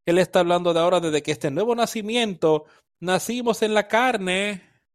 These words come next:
en un cuerpo corruptible, en un alma corruptible que estaba lleno de mal.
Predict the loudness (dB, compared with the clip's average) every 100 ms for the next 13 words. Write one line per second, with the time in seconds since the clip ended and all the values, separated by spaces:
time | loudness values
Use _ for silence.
0 | _ _ _ _ _ _ _ -6 -6 -4
1 | -6 -2 -2 0 -4 -2 -2 -6 _ -6
2 | -4 -2 -2 -2 -2 0 2 0 0 -2
3 | -2 -8 -4 -4 -2 -4 -4 -4 -4 -4
4 | -4 -2 0 0 0 0 0 0 -2 -2
5 | 0 0 2 2 0 -2 -8